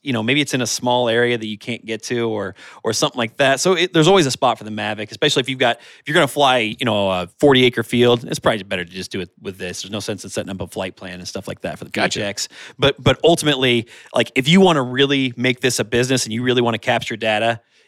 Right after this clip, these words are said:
Speaker 1: you, you pretty much gotta go with the P H X to make it work 'cause that's the only way to cover some ground.
Speaker 2: Now, on the P H X, you know, I've always, uh, you know, you see some of these different, uh, different drones that are out there.
Speaker 1: Yeah.
Speaker 2: Is this a, am I, am I launching this thing with my, with my arm, or
Speaker 1: Yeah.
Speaker 2: how's this go?
Speaker 1: Yep, yep.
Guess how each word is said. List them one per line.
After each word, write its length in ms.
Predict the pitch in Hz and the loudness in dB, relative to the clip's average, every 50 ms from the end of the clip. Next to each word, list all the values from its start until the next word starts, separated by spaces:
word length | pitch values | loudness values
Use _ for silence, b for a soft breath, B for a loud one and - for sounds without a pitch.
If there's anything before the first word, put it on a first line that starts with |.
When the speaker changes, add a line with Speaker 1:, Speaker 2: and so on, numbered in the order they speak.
| _ | _
Speaker 1:
you, 160 | - 113 127 | -4 -2 -2
you 260 | 135 123 135 156 143 127 | 0 0 0 -2 -2 -2
pretty 220 | - - 160 143 | 0 2 4 4
much 180 | 135 110 - - | 4 2 2 0
gotta 160 | 117 101 98 | -2 -2 -2
go 140 | - 107 98 | -4 -6 -8
with 80 | 95 | -8
the 60 | 92 | -10
P 180 | 90 - 107 98 | -12 -10 -8 -8
H 180 | 92 85 - 98 | -8 -8 -8 -10
X 220 | 92 85 - - | -10 -10 -12 -14
to 80 | - 98 | -14 -12
make 180 | 95 87 - | -12 -12 -12
it 20 | 82 | -14
work 300 | 78 85 87 - - _ | -14 -14 -16 -16 -16 _
'cause 280 | - 95 87 - - - _ - | -10 -8 -8 -8 -8 -10 _ -4
that's 180 | 120 110 - | -4 -2 -2
the 80 | - 110 | -2 -4
only 100 | 101 92 | -2 -2
way 80 | 95 90 | -4 -6
to 40 | 87 | -8
cover 260 | - - 92 87 87 | -10 -14 -14 -14 -14
some 140 | - - 95 | -18 -20 -20
ground. 280 | 90 87 87 82 80 - - | -18 -18 -18 -18 -20 -10 -2
Speaker 2:
Now, 200 | - 180 180 180 | 0 2 2 2
on 220 | - - 175 175 170 | 2 2 2 2 4
the 140 | 139 117 | 2 2
P 260 | 104 - - 240 254 196 | 0 0 0 2 2 2
H 160 | 127 - - | 2 4 4
X, 320 | 127 123 123 98 - - | 4 4 4 4 2 0
you 60 | 117 | 0
know, 100 | 110 107 | 2 2
I've 80 | 107 104 | 2 4
always, 440 | 120 123 117 107 98 87 - - - | 4 4 6 4 4 2 0 -2 -4
uh, 420 | 117 131 104 92 87 85 85 80 98 | -4 -2 -2 0 0 -2 -2 -4 -6
you 100 | 107 123 | -6 -4
know, 80 | 110 104 | -4 -2
you 100 | 90 90 | -2 -2
see 160 | 90 - 123 | -2 0 0
some 200 | 113 - 120 113 107 | 0 0 0 0 0
of 20 | |
these 180 | 101 95 92 92 | 0 0 0 0
different, 440 | 98 110 95 113 104 98 90 - - | -2 -2 0 0 -2 -2 -2 0 0
uh, 240 | 98 92 90 87 90 | 2 4 4 4 2
different 300 | 90 113 110 110 95 87 | 2 0 -2 -2 -2 0
drones 360 | 98 104 101 101 104 98 90 | 2 4 4 4 2 2 0
that 100 | 98 92 | 0 0
are 100 | 90 90 | 2 2
out 200 | 92 95 98 98 92 | 2 2 0 0 2
there. 180 | 95 90 90 | 2 2 2
Speaker 1:
Yeah. 140 | 98 107 101 | 2 2 0
Speaker 2:
Is 160 | - 104 95 | 0 0 2
this 240 | 104 143 160 151 - | 2 2 2 4 4
a, 400 | 147 123 123 123 120 117 110 110 | 4 4 6 6 6 6 4 2
am 140 | 104 101 110 | 0 0 0
I, 160 | 117 127 127 | 0 0 0
am 160 | 120 113 107 120 | -2 -4 -4 -2
I 60 | 120 | -2
launching 460 | 110 107 107 113 127 139 135 - 135 127 | -2 -2 -2 -2 -2 -2 -2 -2 -2 0
this 180 | 131 131 - | 0 0 0
thing 240 | - 139 135 139 135 | 0 2 2 4 4
with 180 | 127 127 117 - | 4 4 2 2
my, 340 | 120 113 110 107 104 107 113 | 2 2 4 4 4 2 0
with 200 | 120 120 120 110 | 0 -2 0 2
my 120 | 117 110 | 2 4
arm, 400 | 107 120 143 170 196 208 202 165 | 4 4 4 4 4 4 4 4
or 160 | 123 117 110 | 4 4 4
Speaker 1:
Yeah. 120 | 107 104 104 | 4 4 2
Speaker 2:
how's 300 | 117 127 123 127 135 120 | 2 0 0 0 0 2
this 180 | 131 - 107 113 | 0 0 0 0
go? 120 | 107 107 | 0 2
Speaker 1:
Yep, 220 | 170 170 - - - | 2 2 0 0 0
yep. 160 | 160 175 190 | 2 2 2